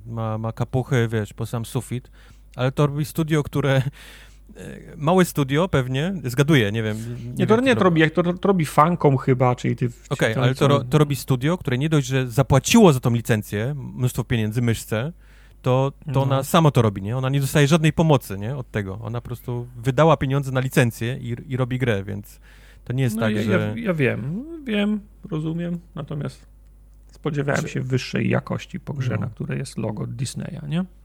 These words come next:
Speaker 1: No.
Speaker 2: Wyobrażasz sobie, że, nie wiem, w Kingdom Hearts wszystko trzeba by czytać? Na pewno trzeba czytać, pewno tylko w cutscenkach są, nawet nie pamiętam ostatniego Kingdom Hearts.
Speaker 1: Kingdom Hearts jest wszystko nagrane faktycznie,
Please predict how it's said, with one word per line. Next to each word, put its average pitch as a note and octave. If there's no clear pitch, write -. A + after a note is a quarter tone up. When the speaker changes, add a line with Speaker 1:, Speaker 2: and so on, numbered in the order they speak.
Speaker 1:
No. G#2+
Speaker 2:
Wyobrażasz D3+
sobie, C#3
że, C3+
nie C3
wiem, A#2
w -
Kingdom A#2+
Hearts D#3+
wszystko C#3
trzeba C3+
by C#3
czytać? -
Na C#3+
pewno C#3+
trzeba A#2+
czytać, -
pewno B2+
tylko C3
w -
cutscenkach -
są, -
nawet C3
nie C3
pamiętam C3+
ostatniego C#3
Kingdom C#3+
Hearts. -
Speaker 1:
Kingdom A2
Hearts A2
jest G#2
wszystko -
nagrane G#2+
faktycznie, -